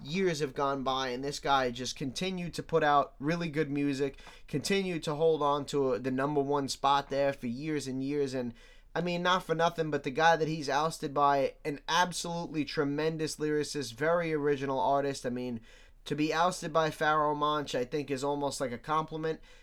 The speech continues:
And K R S One still, man, you know, an eighties guy still holding on to the number two spot right now of everybody that we've covered so far. So big shout out to him and everybody else in this list. I was pleasantly surprised by many people while doing this.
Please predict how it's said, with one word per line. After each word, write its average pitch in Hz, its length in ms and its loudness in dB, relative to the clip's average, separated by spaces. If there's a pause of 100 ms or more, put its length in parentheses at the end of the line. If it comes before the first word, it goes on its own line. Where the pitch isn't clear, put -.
(100)
And 135 420 -2 (220)
K 175 200 2
R 214 160 2
S 214 180 0
One 202 220 -2
still, 190 300 -2
man, 135 320 -2
you 156 120 -6
know, 143 180 2
an 123 80 0
eighties 160 360 -4
guy 151 240 2
still 156 300 2
holding 160 300 2
on 156 180 2
to 151 120 -6
the 143 60 -6
number 143 280 -2
two 156 200 -8
spot - 380 0
right 143 180 -2
now 143 300 2
of 127 340 -2
everybody 143 420 0
that 131 120 -4
we've 135 200 -6
covered 139 360 -2
so 139 220 0
far. 185 360 -2
So 131 400 0 (440)
big 196 160 2
shout 202 260 4
out 190 160 0
to 185 100 0
him 185 220 -2
and 165 80 2
everybody 156 400 0
else 147 220 0
in 143 80 -4
this 135 200 -4
list. 139 260 -2
I 127 100 2
was 120 140 0
pleasantly 165 520 0
surprised 143 520 0
by 131 100 4
many 143 320 0
people 123 340 -4
while 117 160 2
doing 101 280 -4
this. - 300 -12